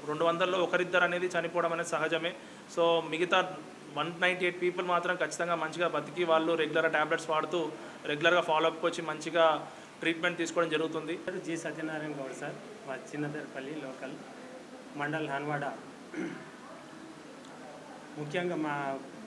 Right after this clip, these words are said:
Speaker 2: ప్రణయ్ సార్ డాక్టర్ గారికి, వివేక్ సార్ గారికి నమస్కారం.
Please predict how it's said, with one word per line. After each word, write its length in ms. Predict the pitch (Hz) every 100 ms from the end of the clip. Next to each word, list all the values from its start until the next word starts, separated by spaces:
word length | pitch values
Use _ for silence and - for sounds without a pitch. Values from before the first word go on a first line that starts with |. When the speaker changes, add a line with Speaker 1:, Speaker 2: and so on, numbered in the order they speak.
| -
Speaker 2:
ప్రణయ్ 240 | 147 151
సార్ 180 | 147 151
డాక్టర్ 480 | 139 139 - 143 147
గారికి, 380 | 135 - 147 151 - - -
వివేక్ 280 | 147 147 151
సార్ 320 | - 147 143
గారికి 280 | 143 135 156
నమస్కారం. 720 | 143 139 135 - 143 139 143